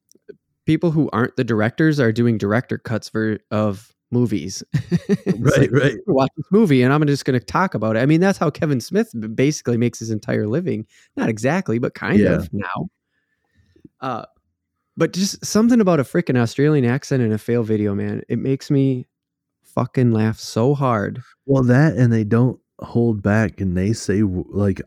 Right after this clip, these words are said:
Speaker 2: I love the, personally, I love the vulgar language. I don't like,
Speaker 1: Right.
Speaker 2: like, I don't like it when people hold back.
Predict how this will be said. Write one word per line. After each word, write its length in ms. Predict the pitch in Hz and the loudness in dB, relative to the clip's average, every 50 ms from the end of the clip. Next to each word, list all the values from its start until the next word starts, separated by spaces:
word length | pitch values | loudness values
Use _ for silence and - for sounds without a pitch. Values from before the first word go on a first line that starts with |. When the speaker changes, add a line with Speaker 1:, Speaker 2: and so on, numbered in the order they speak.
| - | -8
Speaker 2:
I 220 | - 92 101 123 139 | -6 -2 0 2 2
love 600 | 131 117 110 107 107 107 107 104 98 92 90 87 - - - - _ _ _ _ _ _ _ _ _ - | 2 2 2 2 2 2 2 2 0 -2 -4 -6 -8 -12 -18 -20 _ _ _ _ _ _ _ _ _ -2
the, 240 | 104 107 101 82 67 - | 0 0 0 0 0 -2
personally, 600 | - - 123 135 - 160 156 160 165 170 170 - - | 0 2 2 2 2 2 2 4 4 2 0 -2 -2
I 100 | - 104 113 | 0 0 2
love 280 | 110 110 104 104 101 | 2 2 2 2 0
the 80 | 101 98 | 0 0
vulgar 420 | 90 95 95 92 92 92 85 87 | 0 2 0 0 0 0 -2 -2
language. 540 | 85 82 82 87 87 78 69 57 52 - - _ _ _ _ _ - - - - - | -2 -2 -2 -2 -4 -4 -6 -6 -8 -12 -18 _ _ _ _ _ -20 -20 -16 -6 0
I 100 | - 123 | 2 4
don't 280 | 156 151 113 90 76 | 4 4 2 0 0
like, 240 | 95 98 101 107 113 | 0 2 4 4 4
Speaker 1:
Right. 140 | 117 - - - | 2 0 -2 -4
Speaker 2:
like, 300 | - - 113 110 107 - - | -4 0 0 2 0 0 0
I 100 | - 113 | 0 2
don't 160 | 131 139 127 | 2 2 2
like 160 | 113 110 117 | 2 2 2
it 80 | 120 117 | 2 2
when 160 | 101 98 95 | 2 0 0
people 280 | 95 101 104 95 95 92 | 0 0 0 0 -2 -2
hold 320 | 92 - 104 98 95 82 | -2 0 0 0 0 0
back. 220 | 80 92 92 - | -2 -2 -4 -4